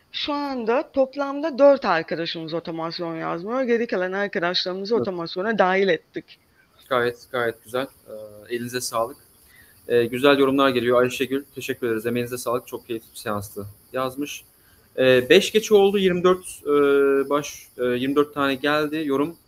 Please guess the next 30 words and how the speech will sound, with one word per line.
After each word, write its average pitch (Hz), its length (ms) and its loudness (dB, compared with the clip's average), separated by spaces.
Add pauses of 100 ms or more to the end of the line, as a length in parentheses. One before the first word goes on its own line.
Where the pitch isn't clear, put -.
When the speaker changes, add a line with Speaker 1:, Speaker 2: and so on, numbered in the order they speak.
(400)
Speaker 2:
E, 131 220 0
Test 180 320 0
C 180 200 2
S 185 80 -4
Summit 165 380 -2
arkadaşlar, 120 640 -4 (320)
son 151 220 -2
hatırlatma 151 400 -2
yapayım. 160 440 -6
Ee, 139 580 -2 (200)
yoruma 160 280 2
düştükten 165 400 -2
sonra 147 320 -2
sizler, 143 460 -6 (680)
e, 127 160 -2
biz 151 120 -8
bir 147 40 -8
çekiliş 151 400 -6
yapacağız. 147 540 -4 (520)
Ee, 123 240 0
Berlin'de 151 440 4
yedi 151 320 0
Tem-, 131 460 -4
yedi 131 340 -2
Aralık'ta 135 640 0 (640)
hibritle 190 300 2
katılabilirsiniz, 190 640 0
on-site 170 360 0
de 156 80 0
katılabilirsiniz. 135 760 -4